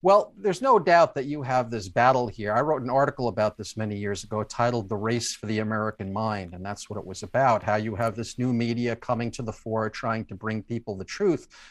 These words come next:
But on the other hand, you had this establishment media that was trying to tamp it down, and that was the race for the American mind. And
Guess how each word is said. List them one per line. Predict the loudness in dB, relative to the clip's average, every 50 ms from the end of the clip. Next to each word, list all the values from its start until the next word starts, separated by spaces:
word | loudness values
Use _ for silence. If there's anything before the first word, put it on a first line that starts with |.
| _ _
But | 2 4
on | 4 4
the | 6 6 6
other | 6 6 4
hand, | 2 2 2 0 0 0 0 -2
you | 0 0
had | 2 2 2 2 0
this | -2 -4 -6 -6 -10
establishment | -8 -4 2 4 4 4 4 2 0 -2 -2 -2 -4 -4 -4 -2
media | -4 -4 -4 -4 -4 -4 -2 -2
that | -2 -2 -4 -4
was | -6 -8
trying | -6 -4 -2 0 0 -2 -2
to | -4 -8
tamp | -10 -6 -4 -4 -4 -4 -6
it | -12 -14 _ -6
down, | -4 -2 0 0 -2 -2 -4 -8 -18 -20 _ _ -6
and | -4 0 0
that | 0 0 0
was | -2 -4 -6
the | -4 -4
race | -2 -2 -2 -2 -2 -6
for | -10 -10 -8 -6
the | -4 -4
American | -2 -2 -2 -2 -4 -4 -6 -6 -6 -4
mind. | -2 -2 0 0 -2 -2 -4 -6
And | -6 -8 -8